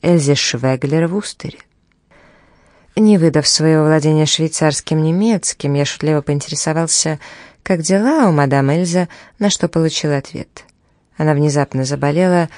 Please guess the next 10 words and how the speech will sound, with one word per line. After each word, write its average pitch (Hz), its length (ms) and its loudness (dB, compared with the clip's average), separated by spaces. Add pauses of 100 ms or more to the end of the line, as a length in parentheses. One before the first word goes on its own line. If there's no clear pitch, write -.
(420)
а - 220 -6
не 170 180 0
то 180 320 2
отправилась 156 640 0
бы 156 240 2
в - 160 -14
поездку 160 600 -2
вместе 143 420 -4
с - 100 -6
остальными. 160 720 -4